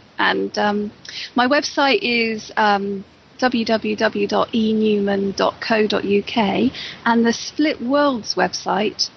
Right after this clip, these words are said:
is w w w dot split worlds dot com, and if you go to there or to my site and click on free stories, you can sign up to get a Split Worlds story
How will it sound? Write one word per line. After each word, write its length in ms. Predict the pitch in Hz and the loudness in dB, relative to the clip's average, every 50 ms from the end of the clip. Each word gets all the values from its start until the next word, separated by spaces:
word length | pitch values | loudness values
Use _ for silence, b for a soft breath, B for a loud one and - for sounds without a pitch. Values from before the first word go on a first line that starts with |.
| - - | -12 -4
is 420 | - 214 208 208 208 - - - - - - - - - - - | 0 2 2 0 0 -4 -12 -14 -14 -16 -20 -20 -20 -20 -10 -4
w 300 | - 233 220 226 214 208 | -4 -2 -2 0 -2 0
w 320 | 208 208 196 202 196 196 | 0 0 0 0 0 -2
w 300 | 196 214 214 - 196 196 | 0 -2 -2 0 0 0
dot 200 | 196 208 208 - | 0 0 -4 -6
split 340 | - - - - 240 208 - | -6 -8 -4 -2 -2 -2 -2
worlds 360 | - 214 214 208 202 196 - - | -2 -2 0 0 0 -2 -4 -6
dot 260 | - 208 - - - | -4 -6 -6 -6 -8
com, 340 | - - 214 208 175 - 190 | -8 -6 -4 -4 -4 -4 -4
and 200 | - 208 202 202 | -4 -2 -2 -2
if 220 | 202 202 - - | -2 -4 -2 0
you 140 | 247 240 214 | 0 0 0
go 440 | - - 254 262 254 254 247 240 247 - B B B B B B B B B | 0 -2 0 0 0 0 0 -2 -2 -6 B B B B B B B B B
to 200 | - - 254 240 | -4 -2 -2 0
there 380 | 214 233 233 233 226 226 233 - - | 0 0 0 2 2 2 0 0 0
or 180 | 254 277 285 | 0 0 0
to 160 | 277 - - 262 | 0 0 0 0
my 200 | 247 240 233 233 | 2 2 0 0
site 320 | 226 - - 226 208 185 | -2 -2 -2 -2 -2 -2
and 120 | - 208 208 | -2 -4 -6
click 180 | - 214 - | -8 -6 -2
on 140 | - 208 208 | -2 -2 -2
free 240 | 202 - - 214 208 | -4 -2 0 0 0
stories, 640 | 202 - - - 208 190 180 175 170 185 214 - - B B B B B B B | 0 -2 -2 0 0 0 2 2 2 0 0 -2 -6 B B B B B B B
you 140 | - 247 254 | 0 0 0
can 180 | - - 247 240 | 0 0 -2 -2
sign 400 | - - - 285 269 262 254 247 | -2 -2 -2 0 2 2 2 2
up 220 | 240 208 175 - - | 2 2 2 0 -2
to 180 | - - - | -6 -6 -6
get 480 | 196 - - 226 220 202 - - - - - | -6 -4 0 2 2 2 2 -2 -6 -12 -12
a 40 | 214 | -10
Split 380 | - - - - 247 220 - | -12 -10 -6 -4 -4 -4 -2
Worlds 320 | 240 220 214 214 208 202 - | 0 0 2 2 0 -2 -4
story 680 | - - - - 208 196 185 180 185 185 190 202 220 | -10 -8 -6 -2 -2 -2 -2 -2 0 0 0 0 -2